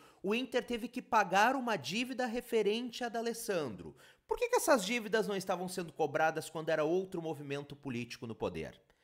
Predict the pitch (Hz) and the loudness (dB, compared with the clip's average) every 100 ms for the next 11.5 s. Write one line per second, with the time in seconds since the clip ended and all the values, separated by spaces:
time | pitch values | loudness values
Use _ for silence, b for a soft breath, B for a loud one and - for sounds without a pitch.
0 | _ _ _ _ - - 392 - 269 254 | _ _ _ _ -4 2 2 2 0 2
1 | 262 180 165 170 135 110 107 98 - 104 | 0 -2 -4 -4 -8 -8 -8 -8 -10 -10
2 | 90 _ _ _ _ - - 302 302 226 | -14 _ _ _ _ 0 4 4 4 0
3 | 170 139 156 214 - 113 87 - b b | 0 0 -2 -6 -6 -6 -6 -12 b b
4 | b b - 339 330 320 277 262 - - | b b -2 2 4 6 6 4 2 2
5 | 233 226 175 202 208 190 202 202 180 180 | 4 4 4 6 4 2 2 2 2 2
6 | 190 180 170 139 202 226 - 180 165 147 | 0 -2 -2 4 4 4 0 0 0 -2
7 | 143 170 226 208 202 190 196 185 - 214 | -2 2 2 2 -2 -2 -4 -4 -2 -2
8 | 294 226 151 170 151 131 120 - 190 202 | -2 -4 -4 -4 -4 -6 -6 -2 -2 -2
9 | 101 b b - - 220 269 160 98 - | -4 b b -4 6 6 8 4 2 0
10 | _ _ - 180 185 208 214 247 294 190 | _ _ -8 -6 -4 -4 -2 0 0 0
11 | 196 240 247 - | 0 0 -2 -6